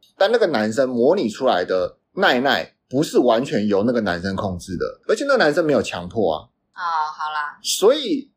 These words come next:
Speaker 2: 确实。
Speaker 1: 所以理当来说，就是你，你这样由，由这种分析下去讲，女生其实做得比较过分，因为男生至少还不是在全部他由他操控的情况下做这件事情。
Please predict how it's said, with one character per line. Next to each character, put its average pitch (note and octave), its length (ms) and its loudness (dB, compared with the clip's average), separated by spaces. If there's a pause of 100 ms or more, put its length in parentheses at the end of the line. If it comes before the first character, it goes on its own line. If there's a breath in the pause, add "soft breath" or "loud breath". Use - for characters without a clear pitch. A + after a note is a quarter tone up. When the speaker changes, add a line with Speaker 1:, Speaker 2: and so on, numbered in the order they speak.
Speaker 2:
确 G#3+ 180 -8
实。 - 380 -14
Speaker 1:
所 B3+ 280 2
以 G3+ 220 -10 (260)
理 D3 380 0
当 F#3 240 2
来 B2+ 180 4
说， B2+ 240 2
就 C#3+ 100 -2
是 D#3 180 -6
你， A#2 200 2
你 A#2 180 -2
这 F#3 140 2
样 D#3+ 220 -2 (140)
由， D#3 260 2
由 D#3 160 4
这 B3 200 2
种 A2 240 0
分 A#2+ 200 0
析 A#2 200 -8
下 A2 200 -2
去 G#2 220 -8
讲， - 260 -6 (180)
女 B2 180 2
生 E3 200 0
其 C#3+ 160 -6
实 A2+ 80 -8
做 A#2+ 160 0
得 F#2+ 80 0
比 - 80 -12
较 F#2+ 120 0
过 F#2 220 -2
分， D#2 180 -10 (120)
因 F#3+ 80 -4
为 A3+ 140 6
男 C#3 180 2
生 F3+ 180 -12
至 G3 160 -4
少 B2 160 0
还 G#2 160 -4
不 A2+ 140 -6
是 A#2 80 -6
在 C3+ 160 2
全 G#2 340 -4
部 A#2+ 160 -2
他 G#2+ 160 -4
由 G2+ 140 0
他 A2 180 -4
操 G#2 180 -4
控 G#2 160 -6
的 F#2 60 -2
情 F2 180 -10
况 F2+ 180 -6
下 F#2 140 -2
做 G2 200 -4
这 F#2 120 -4
件 E2+ 180 -6
事 - 140 -18
情。 - 180 -18